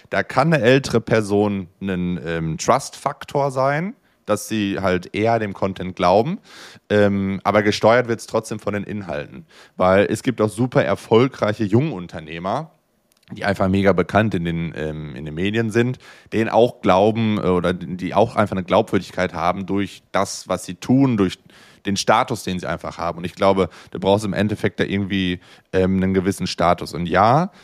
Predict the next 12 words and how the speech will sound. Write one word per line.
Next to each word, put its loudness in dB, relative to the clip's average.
durch -6
eine -2
ältere 0
Person 0
vor 0
der 2
Kamera 0
wird -6
das -2
einfach -6
vermittelt, 2
verdeutlicht. 2